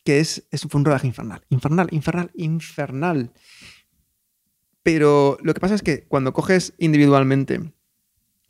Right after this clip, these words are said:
lo que pa-, las cosas que pasaban, son todo cosas que más o menos las he visto antes. O sea, todo esto me ha pasado ya antes. Pero no, nunca todo junto. El problema es que pasó todo junto. Pero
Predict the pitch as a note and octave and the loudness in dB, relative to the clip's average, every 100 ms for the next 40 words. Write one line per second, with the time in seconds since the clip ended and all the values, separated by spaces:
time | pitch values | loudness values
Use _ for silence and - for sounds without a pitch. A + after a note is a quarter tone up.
0 | _ _ _ - C#3+ - B2+ C#3+ - D3 | _ _ _ -2 -2 0 -4 -6 -4 -2
1 | F3 D3+ C3+ F3 C3+ D#3 F#3+ G3+ A3 F3 | -2 -2 2 4 2 0 -4 -2 -2 -2
2 | F3 - D3 C3 - _ - - F#3+ - | -6 -4 -2 -2 -4 _ -14 -14 -18 -18
3 | - F3+ F#3+ D#3+ E3 D#3+ D#3+ D#3+ C#3 D#3 | -20 -14 -2 0 0 2 0 0 -2 -4
4 | C#3 - B2+ A#2+ - - _ - C#3 G#3+ | -6 -6 -6 -8 -14 -18 _ -10 -4 -4
5 | F3+ D#3 C3 A2 B2+ A#2+ A#2 A#2 G#2+ A2 | -4 -4 -6 -6 -4 -2 -2 -4 -10 -16
6 | - _ _ _ _ _ _ _ _ D3 | -20 _ _ _ _ _ _ _ _ 0
7 | B2+ C#3+ C#3+ D#3 E3+ D3 - A#3 F3 - | 2 2 4 4 6 6 4 4 4 0
8 | - B2+ C#3 D#3+ D#3+ B2+ D3 - D#3 D3+ | -8 -4 2 2 2 -2 -4 -4 -4 -2
9 | - E3+ B2+ - - _ - - _ _ | 0 0 -2 -8 -12 _ -20 -20 _ _
10 | _ D#3 C#3+ C3+ C3+ C3 - | _ 4 6 4 4 0 -6